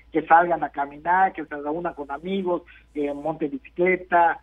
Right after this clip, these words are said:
Ahí viene una actividad muy importante como el Foro de la Bicicleta,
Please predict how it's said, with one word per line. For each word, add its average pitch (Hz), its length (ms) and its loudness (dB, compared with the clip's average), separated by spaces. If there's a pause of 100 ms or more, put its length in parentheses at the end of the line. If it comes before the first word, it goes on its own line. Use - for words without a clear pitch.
(120)
Ahí 160 140 -4
viene 170 280 2
una 165 200 -2
actividad 151 500 0
muy 156 240 -8
importante 151 720 -4
como 131 200 -18
el 127 60 -12
Foro 151 460 -2 (360)
de 143 100 2
la 143 120 4
Bicicleta, 165 880 0